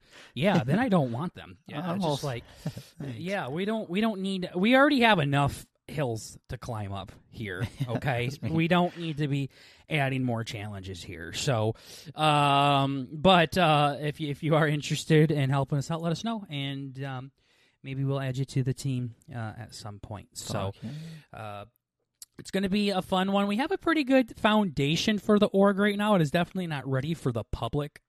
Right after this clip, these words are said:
Speaker 1: uh, to see yet. Uh, and we're gonna start doing some renovating stuff too. So that's the thing: is you get a nice foundation, and then from there,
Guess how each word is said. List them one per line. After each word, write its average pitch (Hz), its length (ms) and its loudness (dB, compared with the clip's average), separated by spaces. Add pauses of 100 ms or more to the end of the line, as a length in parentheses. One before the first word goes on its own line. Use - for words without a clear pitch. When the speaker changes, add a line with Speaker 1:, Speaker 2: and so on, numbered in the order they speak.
Speaker 1:
uh, 127 320 -4
to 139 120 -2
see 143 220 -4
yet. 151 300 0 (520)
Uh, 135 320 6
and 135 100 4
we're 131 80 4
gonna 127 140 0
start 127 420 0 (100)
doing 120 280 0
some 117 240 -6
renovating 101 400 -6
stuff - 340 -14
too. 95 300 -8
So 101 280 -10
that's 107 240 -10
the 117 120 -12
thing: 170 320 -4
is 117 120 -8
you 113 60 -6
get 110 140 -8
a 107 60 -10
nice 104 220 -10
foundation, 156 880 0
and 123 220 -6
then 123 200 -2
from 175 640 2
there, 101 480 -4